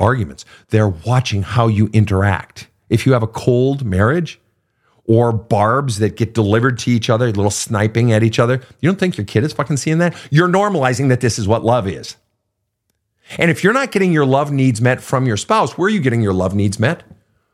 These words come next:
Oh, maybe you're using your children to get your needs for affection, attention,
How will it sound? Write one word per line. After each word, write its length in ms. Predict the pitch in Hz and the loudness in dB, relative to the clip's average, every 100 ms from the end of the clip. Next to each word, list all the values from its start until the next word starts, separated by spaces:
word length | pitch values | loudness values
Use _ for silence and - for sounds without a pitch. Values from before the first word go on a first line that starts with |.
| _ _ _ _ _ 156 | _ _ _ _ _ -2
Oh, 480 | 208 175 76 64 - _ - | 0 0 -2 -8 -18 _ 2
maybe 240 | 117 160 | 2 4
you're 140 | 180 127 | 2 4
using 340 | 120 120 127 | 2 4 2
your 100 | 117 | 2
children 400 | 110 196 180 95 | 2 0 2 0
to 80 | - | 0
get 140 | 113 | 0
your 120 | 113 | 4
needs 200 | 113 117 | 4 2
for 140 | - 117 | 2 0
affection, 520 | - 127 127 110 110 110 | 2 -2 -2 -8 -6 -8
attention, 560 | - 143 131 92 78 | -2 -2 0 -4 -6